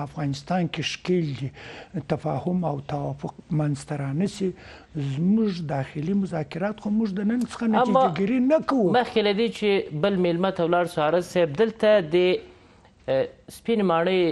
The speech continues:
Speaker 2: نظر دا دی چې موږ هر څه په ډېر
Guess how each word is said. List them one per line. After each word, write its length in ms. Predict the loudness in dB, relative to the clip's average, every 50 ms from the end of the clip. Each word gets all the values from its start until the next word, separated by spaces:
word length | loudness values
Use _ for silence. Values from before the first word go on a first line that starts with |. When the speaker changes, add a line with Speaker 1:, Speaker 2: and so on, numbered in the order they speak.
| 0 -2 -2 0
Speaker 2:
نظر 340 | 0 0 0 0 2 2 2 2
دا 100 | 4 4 4 2
دی 80 | 0 -2 -4 -4
چې 140 | -2 -2 0 2 0 0 -2 -4 -8 -18 -20 -20 -20 -20 -20 -20 -20 -20 _ -20 -20 _ _ _ -20 _ _ _ -20 _ _ _ _ -20 -20 -20 -12 -6 -2 -2
موږ 160 | 0 0 0 -2 -4 -6 -10 -20 _ _ 0
هر 140 | 0 0 0 -2 -2
څه 100 | -2 0 0 0 -2 -2
په 80 | -2 -2 -2 0 -2
ډېر 160 | -2 0